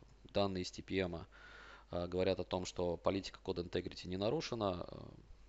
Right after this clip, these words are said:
машина нормально загружается и работает. Это требует дополнительных настроек, но такой режим тоже возможен.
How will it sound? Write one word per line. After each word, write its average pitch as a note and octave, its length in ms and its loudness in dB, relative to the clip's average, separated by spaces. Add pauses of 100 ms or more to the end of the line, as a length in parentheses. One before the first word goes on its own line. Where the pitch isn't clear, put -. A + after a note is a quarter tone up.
(120)
машина G2+ 340 -6
нормально F2+ 400 -2
загружается F2+ 580 -4
и - 60 -10
работает. - 420 -12 (360)
Это G#2 220 0
требует F#2 380 0
дополнительных F#2+ 640 -2
настроек, E3 540 0
но G#2 200 0 (120)
такой G2 260 -2
режим F2 260 -6
тоже F2 220 -8
возможен. - 420 -12